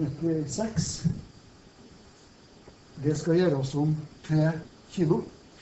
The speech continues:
Da må vi sette null på kilosplassen og sette komma etter kilo. Og vi ser at vi får null komma null nittiseks kilo. På C-oppgave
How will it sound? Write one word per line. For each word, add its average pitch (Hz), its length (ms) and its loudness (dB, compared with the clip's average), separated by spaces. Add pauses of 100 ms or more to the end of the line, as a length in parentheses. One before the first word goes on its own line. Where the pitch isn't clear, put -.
(280)
Da 151 100 -8
må 156 140 0
vi 139 80 -2
sette 156 180 -2
null 156 240 4
på 165 160 0
kilosplassen 139 560 -2
og 165 80 -2
sette 170 240 -4
komma 139 380 0 (100)
etter 160 240 -6
kilo. 175 300 0 (640)
Og 165 100 0
vi 156 80 0
ser 160 160 4
at 156 80 -2
vi 165 80 0
får 170 240 2
null 190 320 4 (240)
komma 151 380 0
null 156 260 2 (240)
nittiseks 143 800 -8 (1120)
kilo. 156 240 4 (3500)
På 180 320 12
C-oppgave 160 640 4